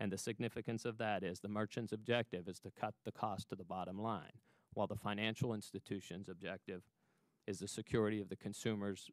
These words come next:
personal information and that transaction. With this new law,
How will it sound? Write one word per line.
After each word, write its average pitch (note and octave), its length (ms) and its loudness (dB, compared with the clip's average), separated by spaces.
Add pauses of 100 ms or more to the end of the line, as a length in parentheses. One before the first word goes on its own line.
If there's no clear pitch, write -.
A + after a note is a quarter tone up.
personal B2 360 4
information A#2 720 4 (120)
and G2+ 160 -2
that F#2+ 160 -4
transaction. G2+ 760 0 (340)
With G#2 180 0
this - 220 4
new A#2+ 180 4
law, A2+ 440 4